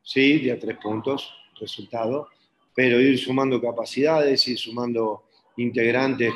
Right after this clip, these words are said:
que, que ya estén mucho mejor de lo que llegaron. Entonces, eh, esa es la parte que, que va a llevar hacia arriba al grupo y,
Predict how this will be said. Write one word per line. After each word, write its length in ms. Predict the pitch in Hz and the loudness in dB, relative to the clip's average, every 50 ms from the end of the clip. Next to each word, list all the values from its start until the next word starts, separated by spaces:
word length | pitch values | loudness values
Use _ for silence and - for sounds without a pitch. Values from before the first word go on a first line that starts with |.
| - | -2
que, 300 | - 113 110 107 107 - _ _ _ _ _ _ _ | -2 0 0 0 -2 -6 _ _ _ _ _ _ _
que 120 | - 113 | -6 -4
ya 180 | - - 117 113 | -2 -2 -2 -2
estén 340 | 107 - - 135 131 127 127 | -4 -2 0 0 2 2 2
mucho 340 | 131 135 135 127 - 123 | 2 2 0 0 -2 -4
mejor 360 | 107 107 107 - 117 117 113 110 | -6 -8 -10 -8 -8 -8 -6 -6
de 80 | 107 | -8
lo 100 | 104 101 | -10 -12
que 100 | - 104 | -12 -10
llegaron. 520 | - - 117 135 151 156 147 131 127 120 113 | -6 -4 -2 -2 -2 -2 -2 -4 -6 -8 -10
Entonces, 580 | 104 - 123 120 - - 113 110 - - - - _ _ _ _ _ _ _ _ - - | -12 -14 -14 -14 -10 -10 -10 -10 -10 -12 -16 -18 _ _ _ _ _ _ _ _ -18 -10
eh, 260 | 113 113 110 110 110 - - - - _ _ _ _ _ _ _ - _ _ _ - | -6 -6 -6 -6 -8 -10 -18 -20 -20 _ _ _ _ _ _ _ -20 _ _ _ -4
esa 240 | 156 - 170 165 139 | -2 0 2 2 2
es 60 | 127 | 4
la 200 | 123 127 123 - | 2 0 2 0
parte 420 | 156 147 139 123 - 139 135 135 | 0 0 0 2 2 2 2 2
que, 480 | - 123 120 117 113 113 - - - - - | 0 0 2 2 2 0 -4 -10 -20 -14 -6
que 280 | - 113 110 110 107 - - - | -4 -2 -2 -2 -4 -8 -10 -8
va 120 | 127 135 135 | -6 -6 -6
a 40 | 127 | -6
llevar 400 | - - - 120 123 127 123 123 | -8 -8 -6 -6 -4 -4 -4 -4
hacia 340 | 120 - - - 120 113 110 | -6 -6 -8 -6 -4 -4 -4
arriba 540 | 107 113 120 127 127 123 120 117 110 107 107 | -4 -4 -2 -2 0 0 -2 -4 -4 -8 -10
al 200 | 107 107 107 110 | -10 -12 -14 -10
grupo 460 | 123 131 143 139 - - 147 131 117 | -6 -6 -6 -6 -6 -6 -4 -4 -4
y, 240 | 110 107 104 101 | -6 -10 -12 -18